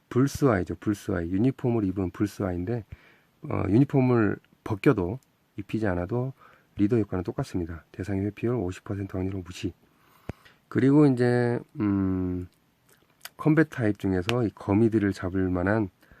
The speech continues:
어, 영웅을 선택을 해야 되는데, 자, 예,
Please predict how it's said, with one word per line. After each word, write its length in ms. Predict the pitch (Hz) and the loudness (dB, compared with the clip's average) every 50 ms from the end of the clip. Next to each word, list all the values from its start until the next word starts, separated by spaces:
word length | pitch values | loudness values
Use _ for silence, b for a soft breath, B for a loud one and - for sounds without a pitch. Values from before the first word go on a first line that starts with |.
| b b b b b b b b _ _ - | b b b b b b b b _ _ -12
어, 300 | - 101 95 95 92 92 92 | -8 -6 -6 -4 -4 -4 -4
영웅을 400 | 95 92 95 107 110 107 98 92 | -2 -2 0 0 0 0 -2 -2
선택을 400 | 95 120 117 - 123 107 101 98 | -4 -6 -6 -4 -4 -4 -2 -2
해야 160 | 113 123 123 | -2 -2 -2
되는데, 480 | 110 104 92 92 87 92 110 113 101 87 _ _ _ _ _ _ _ _ - - - _ _ _ _ _ - - - - b b b b b b b b b b b b b b b b b b b _ _ | -2 -2 -4 -4 -4 -2 -2 -4 -4 -6 _ _ _ _ _ _ _ _ -18 -18 -18 _ _ _ _ _ -10 -10 -10 -10 b b b b b b b b b b b b b b b b b b b _ _
자, 640 | - - 101 95 92 90 87 87 85 85 85 80 B B B B B B B _ _ - _ _ _ _ _ _ _ _ _ _ _ _ _ _ _ - - _ _ _ _ _ _ _ _ _ _ _ _ _ _ - - | -4 -2 -2 0 0 -2 -4 -6 -6 -8 -10 -14 B B B B B B B _ _ -20 _ _ _ _ _ _ _ _ _ _ _ _ _ _ _ -20 -20 _ _ _ _ _ _ _ _ _ _ _ _ _ _ -12 -6
예, 40 | 104 | -2